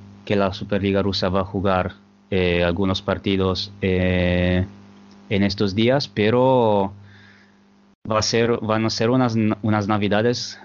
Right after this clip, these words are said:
<laughs> con, repletas de, de futsal, como ya decía. Eh, por ejemplo, el primer, el primer, eh, la primera cita muy importante, eh, es, eh, el veintitrés, mañana,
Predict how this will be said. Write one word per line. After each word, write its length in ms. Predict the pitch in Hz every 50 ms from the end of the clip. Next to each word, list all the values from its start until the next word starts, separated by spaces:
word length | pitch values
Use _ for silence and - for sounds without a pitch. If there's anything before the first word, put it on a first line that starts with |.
| 113 107
<laughs> 160 | 101 - -
con, 880 | - - 113 107 104 104 101 98 98 95 95 92 92 95 92 92 92 - -
repletas 680 | 95 95 92 95 - 98 101 101 101 - 104 98 90
de, 400 | 92 95 92 90 90 92 90 90
de 100 | 85 90 90
futsal, 480 | - 104 117 117 - - 143 151 143
como 260 | - - 95 92 90
ya 160 | 90 90 92 85
decía. 560 | 87 85 - - 117 123 135 139 143 147 - -
Eh, 600 | - 101 95 92 92 92 92 92 95 92 92 - - - - - - - -
por 160 | - 104 101
ejemplo, 460 | 101 98 101 107 107 98 104 104 90
el 140 | 80 90 92
primer, 500 | - 101 101 101 101 104 104 101 95 90 - - - - - - - _ _ _ _ _ _ _ _ -
el 160 | 113 107 101
primer, 340 | 104 110 107 107 110 110 107
eh, 340 | 107 104 101 98 92 92 98
la 120 | 95 98
primera 340 | 95 104 98 101 107 104 101
cita 560 | - - - 117 107 101 - 113 113 113 107 - _ _ _ - - - - - _ _ _ _ -
muy 140 | 107 110 117
importante, 840 | 104 - 110 95 95 - 107 110 113 113 - 139 139 139 131 - - _ _ _ -
eh, 420 | 104 95 92 90 90 90 90 87 -
es, 320 | - 98 92 - - -
eh, 600 | 95 90 87 87 87 87 87 85 87 85 87 87 - - - -
el 400 | - 95 92 90 90 90 90 90
veintitrés, 800 | 87 101 101 104 101 101 92 - - - 117 123 - - - -
mañana, 560 | - 95 90 87 87 87 90 107 117 127 139